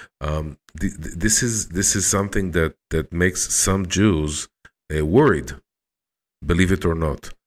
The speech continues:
uh, because they, they see the commandments, uh, that in the Bible, um, uh, uh, is something that puts them apart from the rest of the world. Uh, the commandments are a certain boundary, a certain fence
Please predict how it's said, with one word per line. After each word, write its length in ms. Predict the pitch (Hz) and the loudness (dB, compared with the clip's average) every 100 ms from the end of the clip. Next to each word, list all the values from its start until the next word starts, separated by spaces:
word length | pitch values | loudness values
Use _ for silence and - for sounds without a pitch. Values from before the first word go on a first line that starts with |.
| _ _ - | _ _ -8
uh, 220 | 73 73 | -6 -4
because 600 | 71 73 90 82 76 - - | -6 -4 0 0 -2 -8 -4
they, 220 | 85 82 | 0 0
they 260 | - 82 76 | 0 0 2
see 420 | - - 107 120 | 2 2 2 2
the 120 | 85 | -2
commandments, 1000 | - 82 82 107 113 80 73 65 - - - | -4 -2 2 2 2 -2 -4 -4 -8 -8 -10
uh, 260 | 69 69 69 | -6 -6 -4
that 200 | 76 76 | -4 -2
in 160 | 82 82 | -2 -2
the 80 | 73 | 2
Bible, 520 | 92 139 87 71 73 - - - _ | 2 2 2 -2 -4 -12 -20 -20 _
um, 540 | - 71 71 71 69 67 _ _ | -8 -6 -4 -6 -8 -12 _ _
uh, 60 | 76 | -10
uh, 40 | - | -8
is 460 | 67 69 69 73 - | -8 -8 -6 -4 0
something 440 | 95 95 95 87 | 0 0 -2 0
that 340 | 82 80 - - _ _ - - | 2 0 -4 -14 _ _ -20 2
puts 220 | 101 - | 2 4
them 160 | 95 80 | 2 2
apart 540 | - - 110 85 - | 2 4 4 4 0
from 540 | - 82 80 78 76 - - - - | -2 0 0 -2 -8 -12 -20 -20 -4
the 80 | 82 | 4
rest 280 | 113 - | 4 4
of 60 | 98 | 0
the 60 | 76 | 0
world. 360 | 65 62 - _ _ _ _ _ - | -4 -6 -10 _ _ _ _ _ -8
Uh, 280 | 69 71 69 | -4 -2 -4
the 120 | 73 | -4
commandments 720 | - 80 87 101 98 85 - | -2 0 2 2 0 -4 -4
are 180 | 76 76 | -2 -2
a 60 | |
certain 720 | 69 - 92 87 85 80 80 69 | -2 0 0 0 -4 -4 -6 -2
boundary, 640 | 85 87 98 82 71 64 | 2 2 2 0 -4 -4
a 80 | 58 | -6
certain 460 | - 87 80 76 71 | -2 -2 -2 -6 -8
fence 680 | - 92 82 67 - - | 0 2 2 -2 -6 -8